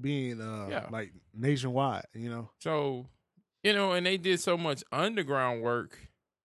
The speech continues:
Speaker 2: Yeah, they, they had that kinda already concrete down. But as far as being on top and being, like you saying,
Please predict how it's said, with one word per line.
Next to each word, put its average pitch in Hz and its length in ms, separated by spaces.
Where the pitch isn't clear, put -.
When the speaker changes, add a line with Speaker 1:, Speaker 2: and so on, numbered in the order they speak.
Speaker 2:
Yeah, 143 180
they, 147 240
they 143 220
had 139 300
that 156 260
kinda 110 440
already 110 400
concrete 101 580
down. 104 380
But 110 280
as 113 240
far 123 320
as 110 120
being 117 280
on 101 160
top 120 320
and 104 140
being, 110 340
like 117 220
you 113 60
saying, 101 400